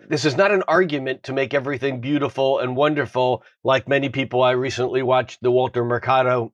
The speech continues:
um, movie, which is just beautiful.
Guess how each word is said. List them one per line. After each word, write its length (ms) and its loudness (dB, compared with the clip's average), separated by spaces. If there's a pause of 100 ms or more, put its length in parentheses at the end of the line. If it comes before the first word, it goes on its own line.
(120)
um, 420 0
movie, 540 -2 (360)
which 220 4
is 140 4
just 320 -2
beautiful. 680 2